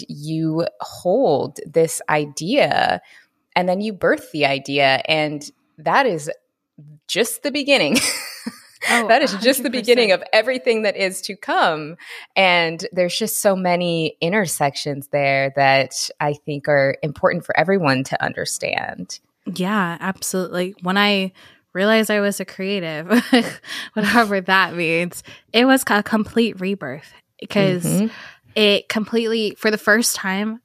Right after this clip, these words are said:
Speaker 2: I had direction in what I wanted to do. And I've never, for as many degrees as I have, I've never had direction. And it used to drive people crazy. They'd be like, "Why are you moving to L A? Why are you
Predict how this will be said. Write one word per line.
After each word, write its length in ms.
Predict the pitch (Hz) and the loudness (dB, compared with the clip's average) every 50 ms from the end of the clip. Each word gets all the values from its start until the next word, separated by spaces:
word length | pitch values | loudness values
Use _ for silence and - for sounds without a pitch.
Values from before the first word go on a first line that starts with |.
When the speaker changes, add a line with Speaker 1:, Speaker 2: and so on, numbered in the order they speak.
| _ _ - | _ _ -4
Speaker 2:
I 320 | 208 202 196 196 196 202 - _ _ _ _ _ - | -2 -2 0 -2 -4 -6 -10 _ _ _ _ _ -8
had 260 | - - 208 202 196 | -2 0 0 0 0
direction 400 | - 180 180 170 - - - 185 | -4 -8 -8 -8 -8 -6 -6 -4
in 60 | 180 | -4
what 100 | 175 165 | -4 -6
I 100 | 160 160 | -8 -8
wanted 280 | 160 165 165 165 165 - | -10 -12 -14 -14 -14 -14
to 120 | - 170 | -16 -16
do. 200 | 165 170 165 - - - _ _ | -14 -16 -16 -18 -20 -20 _ _
And 100 | - 196 208 | -4 0 2
I've 200 | 214 214 - - | 2 2 0 -4
never, 520 | 190 190 185 185 185 185 180 185 180 180 - - - - - - | -8 -6 -2 -2 -2 -2 0 -2 -4 -4 -6 -10 -16 -16 -10 -2
for 100 | - 214 | 2 4
as 340 | 220 220 214 202 208 202 - | 6 6 6 6 4 2 -2
many 380 | 190 202 220 247 277 302 302 285 | 0 2 4 4 6 4 4 2
degrees 340 | 254 240 240 254 262 262 247 | 0 0 -2 -2 -2 -2 -2
as 80 | 220 208 | 0 0
I 100 | 196 196 | 0 0
have, 200 | 196 196 180 - - | 2 0 0 0 0
I've 220 | 190 208 196 - | -2 -2 -2 -4
never 440 | 190 185 185 185 185 185 180 185 185 | -8 -8 -4 -2 -2 -2 0 -2 -2
had 220 | - 180 175 170 | -2 -2 -4 -4
direction. 560 | - 160 160 156 160 - - - 156 - - _ _ _ _ - - | -4 -6 -8 -8 -8 -8 -10 -12 -12 -12 -16 _ _ _ _ -2 2
And 120 | 214 220 | 4 4
it 100 | 226 214 | 4 4
used 200 | 233 277 277 - | 2 0 0 2
to 100 | 330 294 | 2 2
drive 360 | - - 175 160 160 175 - | 2 2 0 0 0 -2 -4
people 260 | - - 180 - 156 | -6 -10 -8 -8 -8
crazy. 520 | 151 - - 151 175 180 - 101 101 - - - | -8 -6 -6 -6 -6 -6 -8 -10 -12 -12 -8 -4
They'd 100 | 214 220 | -4 -2
be 80 | 233 240 | 0 0
like, 140 | 247 247 | 0 2
"Why 120 | 254 254 285 | 2 2 2
are 40 | 330 | 2
you 140 | 349 339 311 | 0 0 -2
moving 220 | 320 311 311 302 | -2 -2 -2 -4
to 100 | - 285 | -4 -4
L 100 | 277 294 302 | -6 -4 -4
A? 200 | 240 170 143 - | -4 -4 -6 -8
Why 200 | - - 240 254 | -10 -8 -8 -6
are 80 | 269 | -6
you 280 | 285 285 285 285 277 | -4 -4 -2 -2 -2